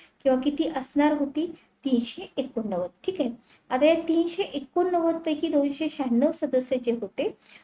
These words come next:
ते ब्रिटिश व्याप्त भारताचं प्रतिनिधित्व करणार होते, लक्षात ठेवा. आणि त्र्याण्णव सदस्य जे बाकी राहणार होते ते संस्थानांचं प्रतिनिधित्व, म्हणजे या तीनशे एकोणनव्वद पैकी दोनशे शहाण्णव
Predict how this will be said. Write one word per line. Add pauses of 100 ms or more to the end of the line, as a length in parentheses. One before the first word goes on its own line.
(160)
ते
ब्रिटिश
व्याप्त
भारताचं
प्रतिनिधित्व
करणार
होते,
लक्षात
ठेवा. (760)
आणि
त्र्याण्णव
सदस्य
जे
बाकी
राहणार
होते
ते (580)
संस्थानांचं
प्रतिनिधित्व,
म्हणजे
या
तीनशे
एकोणनव्वद
पैकी (460)
दोनशे
शहाण्णव